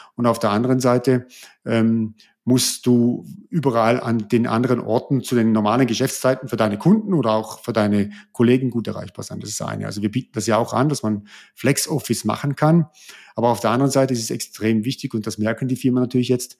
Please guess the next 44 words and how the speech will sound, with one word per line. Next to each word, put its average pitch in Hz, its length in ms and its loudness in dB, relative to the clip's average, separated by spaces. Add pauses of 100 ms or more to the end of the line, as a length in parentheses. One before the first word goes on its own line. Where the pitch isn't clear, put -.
(360)
dass 113 180 -2
man 113 160 0
einen 107 160 -6
kulturellen 107 500 -2
Ausgleich 98 520 -6
hat. - 260 -14 (400)
Ja, 120 140 2
einen 143 300 -8
kulturellen 107 400 0
Austausch. 98 640 -2
Lange 147 220 2
Zeit 156 140 0
habe 139 120 4
ich 127 100 -2
immer 147 160 2
gehört, 127 460 0
ja, 101 80 -2
wenn 113 120 0
du 120 60 2
bei 107 140 2
Google 139 240 4
bist 143 360 0 (360)
und 117 80 -6
bist 127 240 -2
da 110 420 0
Programmierer, 117 480 2
da 120 100 2
kannst 120 220 -2
ja 120 80 0
du 117 720 -2
dreihundertfünfundsechzig 123 920 -2
Tage 135 300 0
oder 117 120 0
zweihundert 127 320 0
Arbeitstage 139 560 0
in 113 40 -4
deinem 113 160 -6
Keller 131 220 -4
sitzen, 131 280 -8
das 120 60 -8
spielt - 220 -2
keine 117 160 -6
Rolle. 104 300 -6 (560)
Äh, 127 320 0